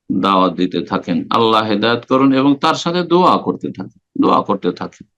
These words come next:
যে, "আল্লাহ, ওয়াগফির লি আবি, আল্লাহ, আমার বাপকে মাফ কর, আল্লাহ, বাপকে হেদায়েত কর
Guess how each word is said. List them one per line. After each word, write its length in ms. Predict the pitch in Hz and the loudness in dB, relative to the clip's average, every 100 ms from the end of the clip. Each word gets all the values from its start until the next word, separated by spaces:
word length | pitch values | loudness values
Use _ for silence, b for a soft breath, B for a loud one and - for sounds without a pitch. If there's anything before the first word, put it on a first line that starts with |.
| _ _ _ - | _ _ _ -2
যে, 60 | |
"আল্লাহ, 360 | 127 120 120 113 98 - | 0 2 2 2 0 -4
ওয়াগফির 440 | - 123 113 135 | -6 -4 0 2
লি 140 | 120 117 | 4 4
আবি, 260 | 107 101 95 - | 2 2 0 0
আল্লাহ, 240 | 139 113 | 0 2
আমার 180 | 110 107 | 2 0
বাপকে 320 | 101 95 - | 0 -2 -2
মাফ 240 | 104 87 - | 0 0 -2
কর, 160 | - | -4
আল্লাহ, 240 | 87 107 123 | -2 0 2
বাপকে 300 | 117 110 107 | 0 -2 -2
হেদায়েত 360 | 104 92 98 - | -2 0 -2 -6
কর 160 | - | -12